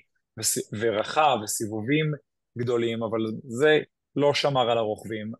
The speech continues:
אפילו שהם לא נלחמים ברחובות צרים, אה, הם נזרקים מפנייה לפנייה, כל אחד לוקח את הקו, מנסה לדחוף את הספרינטר שלו קדימה,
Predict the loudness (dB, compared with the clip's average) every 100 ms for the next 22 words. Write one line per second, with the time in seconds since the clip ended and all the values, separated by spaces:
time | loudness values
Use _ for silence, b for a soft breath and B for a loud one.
0 | -2 0 2 4 4 4 2 2 2 2
1 | 4 4 4 0 -2 -2 -2 -2 -2 -2
2 | -4 -10 _ _ _ _ _ -6 -2 -2
3 | -2 -6 -10 _ -6 -4 -2 0 0 0
4 | 0 0 0 -2 0 0 0 -4 -4 -4
5 | -2 -2 -2 -2 -4 -4 -6 -6 -10 -12
6 | -2 0 2 -2 -8 -6 -8 -6 -10 -8
7 | -10 -2 -2 0 -2 0 -2 -2 0 2
8 | 4